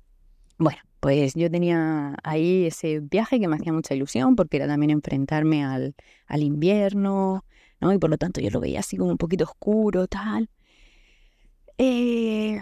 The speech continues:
bueno, pues, em, pasó que, em, que el sábado pasado, en estos entrenamientos para, para antes de irme, ¿no? Pues digo, "Ah, me voy un par de kilómetros".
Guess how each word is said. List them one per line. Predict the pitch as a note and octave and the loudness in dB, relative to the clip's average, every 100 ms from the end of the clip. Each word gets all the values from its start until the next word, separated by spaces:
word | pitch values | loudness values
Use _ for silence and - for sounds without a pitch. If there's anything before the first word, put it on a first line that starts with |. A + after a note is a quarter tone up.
| G3 | 0
bueno, | A#3 C#4 B3 C4+ | 4 6 6 4
pues, | A3+ G3 F#3+ F3+ _ _ - | 2 2 0 -2 _ _ -2
em, | G#3 F#3+ F#3 F3 E3+ E3 D#3+ D#3 | 0 2 0 0 2 2 2 0
pasó | - E3 - F#3+ | 0 -2 -2 -4
que, | F3+ G#3+ G#3 F#3+ | 2 2 2 2
em, | F3+ E3+ E3 D#3 D3+ C#3+ D3 - _ - - - _ _ _ _ _ _ _ _ _ _ | 0 0 0 2 2 0 -2 -8 _ -20 -20 -20 _ _ _ _ _ _ _ _ _ _
que | - | 0
el | G#3 | 0
sábado | G3 G3 G#3 G#3+ | 0 -2 2 2
pasado, | G#3 A3 - B3 A#3+ A#3 A#3+ | 2 -2 0 0 2 2 0
en | - F3 | 0 -2
estos | F3 G3+ | -4 -4
entrenamientos | G#3 G3+ F#3+ F#3+ F#3+ G3+ A3+ G#3+ G#3 G#3 - | 0 0 0 0 2 4 4 2 0 -2 -4
para, | E3+ D#3+ D#3+ D#3 D#3 D3 D3 | -4 -2 -2 -2 -2 -2 -4
para | D3+ D#3 C#3+ | -4 -6 -4
antes | C#3 C#3+ D3+ | -4 -2 0
de | D#3+ | 2
irme, | F3 F#3+ F#3+ | 2 2 2
¿no? | F3+ F3+ | 2 0
Pues | G#3 - - - | 0 -4 -8 -10
digo, | - | -4
"Ah, | - B3 | 0 2
me | E3+ | 4
voy | E3+ | 2
un | E3+ | 2
par | F3+ | 0
de | F3 | 0
kilómetros". | - E3+ A#3+ A#3 A3 G#3 G3+ G3+ | 0 2 4 4 2 0 0 -2